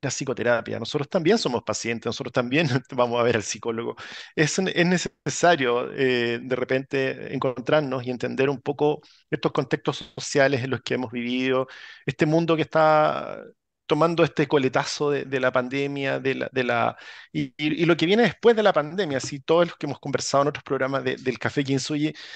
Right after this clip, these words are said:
es que después de las pandemias siempre el mundo queda muy abrumado, pasan muchas cosas, entonces, y, y es como que a la olla a presión le subieron el gas. Entonces, es un buen momento para, para buscar apoyo, buscar ayuda, no estés solo.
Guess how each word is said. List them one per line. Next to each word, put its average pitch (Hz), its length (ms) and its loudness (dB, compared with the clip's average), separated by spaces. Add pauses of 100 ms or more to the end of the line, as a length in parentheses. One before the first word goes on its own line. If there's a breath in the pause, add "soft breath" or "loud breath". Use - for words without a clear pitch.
(120 loud breath)
es 151 100 0
que - 120 -2
después 151 260 4
de 175 80 6
las 156 140 2
pandemias 160 440 0
siempre 175 400 -4
el 160 260 -2
mundo 175 280 0
queda 165 220 2
muy 180 200 -2
abrumado, 135 720 2
pasan 151 280 -2
muchas 151 300 -6
cosas, - 460 -6
entonces, 143 540 -4
y, 135 280 -4
y 139 220 -4 (100)
es 151 120 -2
como 156 240 -2
que 156 80 6
a 139 40 6
la 147 100 6
olla 165 180 6
a 156 40 4
presión 165 300 0
le 175 80 2
subieron 151 420 -2
el 127 120 -4
gas. 104 260 0 (520 loud breath)
Entonces, 151 800 2
es 143 140 0
un 151 140 -2
buen 143 140 2
momento 143 460 0
para, 131 460 0 (320)
para 135 200 2
buscar 139 340 0
apoyo, 151 420 0
buscar 143 320 -2
ayuda, 139 560 -2
no 147 200 -2
estés - 460 -6
solo. 135 420 -2